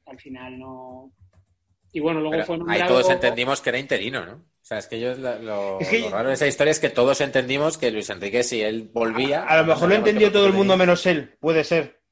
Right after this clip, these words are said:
Speaker 1: Yo creo que sí, yo creo que, que la historia es que lo que pasa es que Luis Enrique, que es así, le dijo, dijo a la federación que él no tenía, que no se sintieran obligados, porque claro, el tema es que aunque más o menos desde el primer momento ya sabían que la situación era difícil,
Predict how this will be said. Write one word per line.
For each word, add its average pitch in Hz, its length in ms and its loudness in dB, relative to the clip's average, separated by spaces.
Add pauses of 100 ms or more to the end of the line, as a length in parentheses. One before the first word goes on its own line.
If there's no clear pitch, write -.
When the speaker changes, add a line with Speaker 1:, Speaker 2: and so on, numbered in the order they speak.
(160)
Speaker 1:
Yo 190 280 0
creo 254 200 4
que 214 100 0
sí, 170 400 0
yo 185 100 -4
creo 214 200 2
que, 220 320 2
que 208 100 0
la 208 120 2
historia 220 340 2
es 214 100 0
que 180 120 -4
lo 175 140 -4
que 170 80 -4
pasa 196 160 -4
es 208 40 -6
que 226 60 4
Luis 226 160 -2
Enrique, 226 340 -2
que 175 80 -4
es 185 140 -6
así, 240 520 -8 (320)
le 156 140 -8
dijo, 202 400 2
dijo 175 200 0
a - 60 2
la - 120 2
federación 202 500 0
que 185 140 0
él 208 240 -2 (100)
no 185 240 -4
tenía, 196 480 -2 (560)
que 170 100 -6
no 185 100 -4
se 196 120 -6
sintieran 220 400 0
obligados, 202 720 0 (280)
porque 165 220 -4
claro, 185 240 2
el 151 140 -4
tema 190 340 0
es 214 160 -4
que 160 280 -4
aunque 151 220 -6
más 170 220 -4
o 190 60 -2
menos 196 260 -2
desde 165 200 -4
el 156 40 -8
primer 165 220 -4
momento 185 340 -4
ya 165 140 -2
sabían 180 320 0
que 175 80 -6
la 170 80 -8
situación 175 440 -4
era 165 140 -4
difícil, 185 720 -4